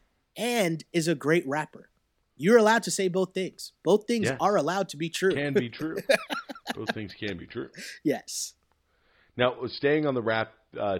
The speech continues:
Speaker 2: tip as well, we did this, uh, last year.
Speaker 1: Mm-hmm.
Speaker 2: Um,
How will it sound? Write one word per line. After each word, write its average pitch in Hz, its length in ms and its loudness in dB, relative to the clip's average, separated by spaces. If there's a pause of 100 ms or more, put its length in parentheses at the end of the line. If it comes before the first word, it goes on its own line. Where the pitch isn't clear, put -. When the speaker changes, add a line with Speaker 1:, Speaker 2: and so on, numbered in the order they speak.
(140)
Speaker 2:
tip 98 240 -4
as 87 120 -8
well, 87 300 -4
we 90 140 -6
did 117 260 -6
this, 113 240 -2 (640)
uh, 90 400 -2
last 98 560 0
year. 90 360 -6 (200)
Speaker 1:
Mm-hmm. 120 500 -18
Speaker 2:
Um, 82 760 -8